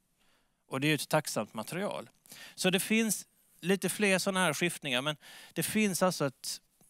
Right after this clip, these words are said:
en liten, liten skillnad mellan konstsynsätt mellan Skåne och Stockholm.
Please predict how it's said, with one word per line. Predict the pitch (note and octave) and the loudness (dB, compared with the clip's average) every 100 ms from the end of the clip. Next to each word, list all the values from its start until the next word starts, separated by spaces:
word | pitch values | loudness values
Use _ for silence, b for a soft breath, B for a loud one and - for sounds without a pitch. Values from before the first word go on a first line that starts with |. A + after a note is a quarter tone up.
| - | -10
en | D3+ E3+ | -6 -4
liten, | F3+ A3 A3+ - F#3+ F#3 | -2 0 -2 -4 -6 -2
liten | G3+ - C3+ | -4 -4 -8
skillnad | - E3 F#3 F#3 D#3 A#2 A2+ - | -4 -2 0 -2 -4 -4 -4 -8
mellan | C3 D#3 E3 C#3 A2 | -4 -2 0 0 -2
konstsynsätt | G#2+ - D3+ E3 - - B2 G#2 - G#2 F#2+ - - b b | -4 -4 -4 -4 -4 -6 -6 -8 -8 -10 -10 -14 -20 b b
mellan | C3+ C#3+ C3+ A2+ G2 | -2 0 2 0 0
Skåne | - - B2 B2 A2+ | -8 -6 -4 -4 -6
och | A#2+ | -8
Stockholm. | - A#2 - - - | -6 -6 -6 -12 -14